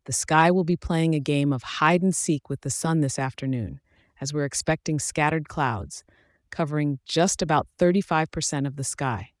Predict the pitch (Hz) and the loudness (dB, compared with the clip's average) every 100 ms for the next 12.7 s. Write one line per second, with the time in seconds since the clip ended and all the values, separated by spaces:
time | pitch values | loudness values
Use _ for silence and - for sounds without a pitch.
0 | _ _ - 135 180 214 226 214 - 143 | _ _ -8 -4 2 4 4 2 0 -2
1 | 139 - 135 - - 143 143 - 196 202 | -2 -4 -6 -8 -4 -2 -2 -2 -2 0
2 | 214 196 175 165 147 - 180 180 185 180 | 0 2 0 0 -4 -2 -2 0 -2 -2
3 | - 143 123 117 - - _ _ _ - | -2 -2 -2 -6 -10 -18 _ _ _ -14
4 | - 208 208 196 - 151 - 170 151 - | -2 0 0 -2 -4 -2 -2 0 -2 -4
5 | - 160 156 - - 170 135 135 _ _ | -6 -4 -4 -4 -2 0 -2 -6 _ _
6 | 127 - 143 147 165 170 - - 165 160 | -8 -4 0 0 0 -2 -4 -4 -4 -4
7 | 151 139 110 - - _ _ _ _ _ | -4 -4 -4 -10 -18 _ _ _ _ _
8 | _ _ - 147 - 131 - 180 185 175 | _ _ -6 -6 -6 -4 0 2 4 2
9 | - 143 170 185 175 185 - _ _ - | 0 -2 0 0 2 0 0 _ _ -6
10 | 139 156 190 160 185 - - _ - 131 | 0 2 4 2 0 -6 -18 _ -8 -4
11 | 139 147 - 151 147 151 151 - 151 147 | -2 -2 -4 -4 -2 -2 -4 -4 -4 -2
12 | 139 147 147 117 - - | -2 -2 -2 -2 -6 -14